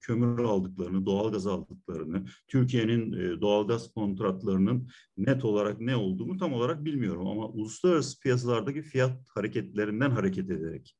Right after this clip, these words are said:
e, böyle bu tür, e, sonuçlara, e, varabiliyorum.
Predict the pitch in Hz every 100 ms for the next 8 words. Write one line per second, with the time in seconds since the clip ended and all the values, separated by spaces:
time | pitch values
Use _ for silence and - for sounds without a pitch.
0 | _ - - _ _ 98 95 87 78 -
1 | - - 60 - - - - - 110 98
2 | 92 95 110 98 95 92 98 101 98 98
3 | - 92 90 - 87 90 95 - _ -
4 | _ - 95 98 98 - - - 92 95
5 | 92 90 90 85 80 76